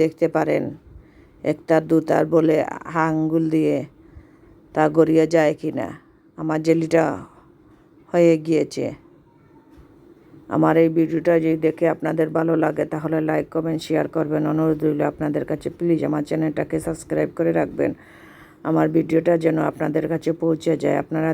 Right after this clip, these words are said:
দেখতে পারেন সব সময়। আর দুই কাপ পরিমাণ থেকে দেড় কাপ পরিমাণ হয়েছে, জেলিগুলা দেখতে পাচ্ছেন। একটি দুটি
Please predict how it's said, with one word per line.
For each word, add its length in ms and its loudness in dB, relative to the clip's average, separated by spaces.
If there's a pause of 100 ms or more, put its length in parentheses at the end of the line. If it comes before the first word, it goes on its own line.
(100)
দেখতে 260 0
পারেন 320 0 (680)
সব 140 4 (100)
সময়। 300 0 (240)
আর 160 0 (160)
দুই 200 4
কাপ 180 2 (100)
পরিমাণ 380 2 (100)
থেকে 280 -2
দেড় 200 -2
কাপ 240 -4
পরিমাণ 400 0 (880)
হয়েছে, 500 4 (220)
জেলিগুলা 460 0 (100)
দেখতে 300 0
পাচ্ছেন। 300 -2 (140)
একটি 280 0 (1400)
দুটি 320 4